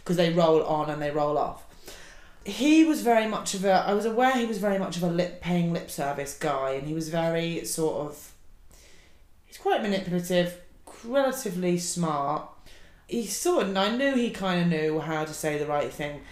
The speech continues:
And really what happened was, he, he had done loads of treatment. He was on a rolling programme. He had probably done about two years of treatment, two, three years of treatment, something like that. He was on a rolling programme.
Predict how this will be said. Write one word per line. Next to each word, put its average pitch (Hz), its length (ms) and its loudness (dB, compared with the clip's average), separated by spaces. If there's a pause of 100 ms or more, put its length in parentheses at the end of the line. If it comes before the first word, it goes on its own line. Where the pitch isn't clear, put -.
(280)
And 247 220 0
really 247 240 4
what 226 180 2
happened 202 400 -2
was, 160 480 2 (280)
he, 262 520 -2 (460)
he 247 100 4
had 196 100 4
done 196 260 2
loads 247 300 2
of 240 80 -6
treatment. 160 500 -4
He 170 120 0
was 165 160 -4
on 220 380 0
a 190 60 0
rolling 170 360 2
programme. 156 320 -2
He 180 60 0
had 190 120 -4 (100)
probably 277 220 0
done 226 160 0
about 185 180 0
two 208 160 -2
years 185 220 0
of - 60 -14
treatment, 156 500 -4 (480)
two, 202 300 0
three 165 240 -2
years 156 160 2
of - 80 -12
treatment, - 340 -10
something 123 220 -10
like 117 140 -6
that. 143 260 -6
He 175 100 0
was 175 100 2
on 190 100 0
a 175 40 0
rolling 170 340 4
programme. 151 720 -2